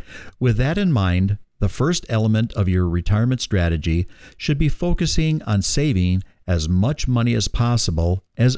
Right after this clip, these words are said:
early as possible. After all, if you're single, you can't share household expenses with another person. Those expenses are all on you.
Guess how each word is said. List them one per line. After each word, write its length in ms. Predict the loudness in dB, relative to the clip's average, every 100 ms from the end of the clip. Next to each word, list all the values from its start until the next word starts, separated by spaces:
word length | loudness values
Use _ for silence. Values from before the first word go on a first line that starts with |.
| -2
early 340 | -2 0 2
as 140 | 2 0
possible. 640 | -2 -2 -2 -2 -2 -2 -8 -20 _ _ _ _ _ _ -14 -14 _ _ -4
After 380 | -4 0 0
all, 320 | 0 0 -2 -4 -10 -20 -8
if 160 | -4 0
you're 120 | 0
single, 540 | 0 0 0 2 0 -2
you 160 | -2 0
can't 360 | 2 0 -2
share 440 | -8 -2 0 2 0
household 580 | 0 -2 0 0 0 -2
expenses 720 | -4 -4 -4 0 0 -2 -2
with 160 | -2
another 340 | 0 0 0 0
person. 560 | 0 0 0 0 0 -4 _ _ -20 -20 -20 -20 -20 _
Those 260 | -2 0 0
expenses 640 | -2 0 0 0 0 0
are 240 | 0 -4 -2
all 260 | 0 0
on 160 | 2 2
you. 320 | 2 2 -2